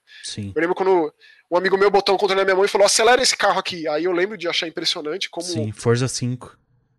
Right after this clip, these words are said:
Speaker 2: como era uma, um Rumble personalizado, né,
Speaker 1: Uhum.
Speaker 2: específico ali. Eu senti isso jogando uma,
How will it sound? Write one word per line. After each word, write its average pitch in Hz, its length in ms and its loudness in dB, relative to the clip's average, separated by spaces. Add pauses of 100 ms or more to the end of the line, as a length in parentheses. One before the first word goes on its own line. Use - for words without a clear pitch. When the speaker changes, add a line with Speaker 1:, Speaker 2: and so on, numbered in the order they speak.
(540)
Speaker 2:
como 180 260 0
era 190 160 4
uma, 185 260 2
um 170 140 -4
Rumble 175 400 2 (100)
personalizado, 170 800 -2
né, 147 360 -8
Speaker 1:
Uhum. 135 40 -18
Speaker 2:
específico 135 640 -8
ali. 156 200 -8 (720)
Eu - 100 -6
senti 190 340 -2
isso 202 180 -4
jogando 196 320 2
uma, 185 160 2